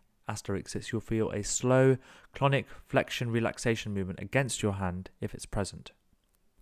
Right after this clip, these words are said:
Right, so that's a pretty good overview of the clinical features. Now let's move on to how we diagnose liver cirrhosis. So,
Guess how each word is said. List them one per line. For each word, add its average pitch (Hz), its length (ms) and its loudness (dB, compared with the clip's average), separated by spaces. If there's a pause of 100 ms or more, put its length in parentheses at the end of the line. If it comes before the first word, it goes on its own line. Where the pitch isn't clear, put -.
(580)
Right, 175 200 8
so - 100 2
that's 165 220 6
a 202 40 -2
pretty 226 200 8
good 151 240 10
overview 127 400 8
of 90 80 0
the 104 80 0
clinical 113 360 -2
features. 95 540 -4
Now 143 160 2
let's 139 240 0
move 107 160 2
on 98 140 0
to - 100 -8
how 110 220 -2
we 104 240 2 (1080)
diagnose 107 600 2
liver 98 180 0
cirrhosis. - 640 -10 (840)
So, 123 360 2